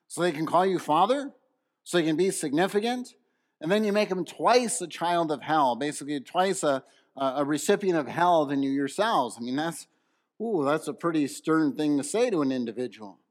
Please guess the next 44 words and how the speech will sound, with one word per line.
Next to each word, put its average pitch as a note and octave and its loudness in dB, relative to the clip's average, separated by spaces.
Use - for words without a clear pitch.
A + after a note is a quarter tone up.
Uh, B2+ -2
Christ F3 2
looks F#3 -6
you F#3 -6
in F3+ -2
the E3 0
eye F3+ 2
and E3+ 0
says G#3 0
that. D3+ 2
That's D#3 -6
certainly F#3 -2
something D#3+ -4
to C3 -6
start D3+ -4
contemplating. D3+ -4
But C3 -16
the D#3+ 0
reality G#3 4
is, F3 2
why A3 0
is D4 0
he C4+ -2
saying F#3 -2
that? B3+ -16
I D#3 -6
mean, F3+ 0
that's C#4 -2
a F3+ -6
pretty G#3+ 0
harsh F3 2
thing E3 -2
to D#3 0
say. G3+ 0
He's E3+ -4
saying C#4+ 4
that G#3 0
because G#3 2
they're G3 0
teaching B3 -4
the G3+ -4
disciples G3 -2
to D#3+ -6
outdo F#3 -2